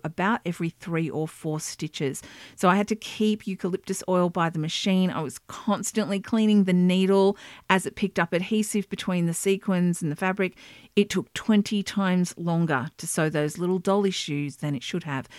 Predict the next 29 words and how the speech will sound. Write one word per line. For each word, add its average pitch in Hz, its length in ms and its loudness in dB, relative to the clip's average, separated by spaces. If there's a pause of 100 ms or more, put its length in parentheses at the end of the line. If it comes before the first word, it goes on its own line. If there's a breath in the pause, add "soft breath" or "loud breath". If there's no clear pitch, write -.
(180 loud breath)
and 160 240 0
I 160 120 0
quickly 165 320 -4
found 147 240 -2
a 151 40 -8
substitute - 680 -2
fabric 165 440 0
that 160 360 -4
made 143 320 -2 (320)
less 151 480 -4
sticky - 380 -6
mess. 143 260 -2 (340 loud breath)
So - 200 4
if 214 160 0
you're 254 180 4
stitching 233 520 0
through 196 240 0
fabric 160 560 -2 (300)
that 156 120 0
has 185 520 0
adhesive 175 680 -4
added, 185 320 0 (260 loud breath)
remember 180 520 8
to 208 100 -8
check - 300 -4
your 175 60 0
sewing 165 360 0
machine 185 400 4
needle 185 320 2